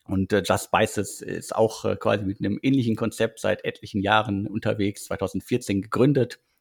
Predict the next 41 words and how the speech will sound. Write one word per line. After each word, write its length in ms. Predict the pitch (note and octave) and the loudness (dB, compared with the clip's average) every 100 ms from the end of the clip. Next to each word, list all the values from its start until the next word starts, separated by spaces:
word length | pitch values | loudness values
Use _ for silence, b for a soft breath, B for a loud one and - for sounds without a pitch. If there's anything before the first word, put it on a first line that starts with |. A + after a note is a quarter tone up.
| B B B B | B B B B
Äh, 140 | A2 D#3+ F3 - _ _ - | -4 -4 -8 -20 _ _ -2
Just 160 | G#2+ - | -2 4
Spices 380 | - B2+ G#2+ | 4 4 2
war 80 | A2+ | 2
für 140 | - G#2 | 2 2
mich 220 | A#2+ - | 0 2
auch 160 | A2+ | 0
immer 200 | - G2+ | 0 0
sehr 140 | G2+ A2 | 4 2
präsent 480 | - A2 G2 G2+ - | 2 2 2 2 0
im 180 | F#2+ | 0
Lebensmittelhandel. 960 | A2 D3+ C3 C3 B2+ A2 B2 B2 A#2+ - B B B B B | 2 0 0 -2 -2 0 0 2 0 -2 B B B B B
Äh, 120 | G#2+ | -2
das 220 | G#2+ - | -2 -2
wird 120 | A2 | -6
wahrscheinlich 360 | G2+ - G2+ G#2 | -4 -2 -2 -2
jetzt 200 | G2+ - | -4 -4
in 120 | G#2+ | -4
den 160 | G#2 G2 | 0 0
vergangenen 680 | - F#2+ G2 G2+ G2 G#2+ - | 0 2 2 2 2 0 -2
achtzehn, 440 | G#2 - G#2 G2+ | -6 -6 -4 -2
äh, 240 | G2 G#2 G#2 G#2+ - | -2 -6 -10 -10 -6
Monaten 520 | G2+ G#2+ G#2+ - F2+ | -2 2 2 0 -2
anders 320 | G2+ C3+ - | 2 2 0
gewesen 360 | A2 A#2+ B2 A2+ | -2 -2 0 0
sein. 340 | G#2+ A2 A2 | 2 2 0
Also 200 | G#2 - | -2 -4
da 160 | G2 G2 | -4 -4
wird 140 | G2 | -6
sich 120 | G#2 | -8
jetzt 220 | G2 - C3 | -8 -2 2
einiges 320 | B2 A#2 - | 4 2 0
verändert 400 | - C#3+ C3 - | 0 2 0 0
haben 240 | A#2+ A2+ - | -2 -2 -6
und 100 | - | -8
das 100 | - | -4
belegen 400 | A2 B2 A#2+ A2 | 0 0 2 2
ja 140 | - | 0
auch 120 | - | -2
die 140 | - - | -6 -6
Zahlen. 420 | A#2+ B2+ B2 | -2 0 0